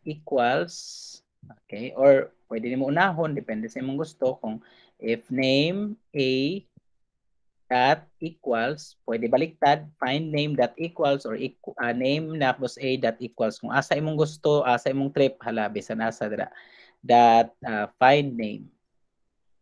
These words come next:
So, kung equal siya sa, makita siya sa array, ang imong gitype, makita siya dito sa list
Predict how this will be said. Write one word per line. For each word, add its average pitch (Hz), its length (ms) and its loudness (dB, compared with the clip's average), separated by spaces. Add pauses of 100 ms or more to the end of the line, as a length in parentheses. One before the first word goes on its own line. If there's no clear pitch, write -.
(240)
So, 147 320 4
kung 143 400 0
equal 202 720 4
siya 160 640 6
sa, 135 600 2 (1200)
makita 175 440 0
siya 151 280 2
sa 151 260 -2 (640)
array, 143 640 4
ang 131 160 -8
imong 139 240 -4
gitype, 127 480 0
makita 123 360 -8
siya 143 120 -8
dito 123 240 -8
sa 120 160 -10
list 127 240 -6